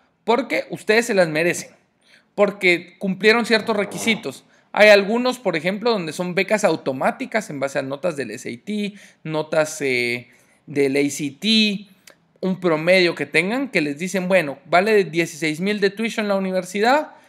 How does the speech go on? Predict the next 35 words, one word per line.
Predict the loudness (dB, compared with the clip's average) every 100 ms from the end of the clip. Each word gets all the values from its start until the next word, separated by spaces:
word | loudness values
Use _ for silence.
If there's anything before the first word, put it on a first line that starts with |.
| _ 0
pero | 2 4 2
les | 2 2
damos | 2 0 0
una | 2
beca | 2 4 4
de | 4
cuatro | 0 0 0
mil | 2 2
a | 2 2
todos | 0
los | 0 -6
que | -12 _
cumplan | -4 -2 2 0
estos | 0 -4
requisitos". | -4 -8 -8 -6 -6 -10 -20 -20 _ _ _ _ -20 -20 _ -2
Estas | 0 0 0
son | 0 2
becas | 4 4 4
al | 2
mérito. | 2 0 0 -12 -6
También | -2 -2 0
hay | 0
otras | 0 0 -2
becas | -2 0
al | -2
mérito, | -4 -6 -4 -2
a | 0
veces | -2 -4 -8
por | -6 -6 -8 _ -4
servicio | -2 -2 -4 -8
comunitario | -8 -8 -2 4 4 4 2
o | 0
algunos | -2 -2 -6 -6
aspectos | -8 -8 -10 -14
específicos. | -10 -4 -2 -2 -6 -18